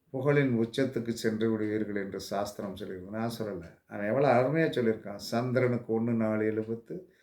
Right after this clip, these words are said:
சந்திரனுக்கு ரெண்டு, அஞ்சு, எட்டு, பதினொன்னு, சந்திரனுக்கு மூணு, ஆறு, ஒம்பது, பன்னெண்டுன்னு எவ்வளவு அருமையாக வந்து என்ன சொன்ன ஜோதிடத்தை அப்படியே உள்ள கொண்டு வந்திருக்கான். கேந்திரம்,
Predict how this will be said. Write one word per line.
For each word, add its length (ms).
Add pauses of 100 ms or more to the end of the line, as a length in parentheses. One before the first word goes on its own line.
(160)
சந்திரனுக்கு 580 (100)
ரெண்டு, 320 (100)
அஞ்சு, 340
எட்டு, 240 (100)
பதினொன்னு, 460 (560)
சந்திரனுக்கு 680 (160)
மூணு, 220 (180)
ஆறு, 280
ஒம்பது, 440
பன்னெண்டுன்னு 520
எவ்வளவு 480 (120)
அருமையாக 640
வந்து 220
என்ன 140
சொன்ன 300
ஜோதிடத்தை 540
அப்படியே 280
உள்ள 160
கொண்டு 220
வந்திருக்கான். 420 (500)
கேந்திரம், 560